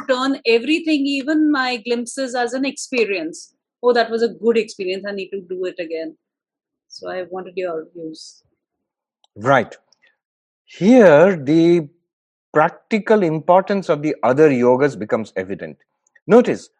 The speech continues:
Speaker 2: Advaita Vedanta is not at fault. From the very beginning, they have told us, uh, fourfold qualifications. Sadhan Chatushtay, Viveka, Vairagya, Shramadamadi, Shat Sampatti, Mumukshutvam.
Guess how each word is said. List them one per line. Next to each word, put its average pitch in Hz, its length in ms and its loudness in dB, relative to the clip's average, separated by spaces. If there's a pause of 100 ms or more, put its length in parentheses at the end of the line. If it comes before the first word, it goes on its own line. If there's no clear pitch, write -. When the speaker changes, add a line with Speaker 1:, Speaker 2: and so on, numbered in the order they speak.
(140)
Speaker 2:
Advaita 196 580 4
Vedanta 220 420 2
is 208 100 -2
not 208 200 0
at 202 140 -4
fault. - 340 0 (200)
From 185 160 0
the 180 80 4
very 165 400 4
beginning, 190 580 2
they 175 60 2
have 180 180 2
told 170 260 2
us, 165 200 0 (380)
uh, 113 300 4
fourfold 180 840 4
qualifications. 139 920 -4 (460)
Sadhan 185 480 4
Chatushtay, 151 520 -4
Viveka, 147 600 0
Vairagya, 151 640 2
Shramadamadi, 160 720 -4
Shat 165 260 -4
Sampatti, 156 460 -8
Mumukshutvam. 135 720 -8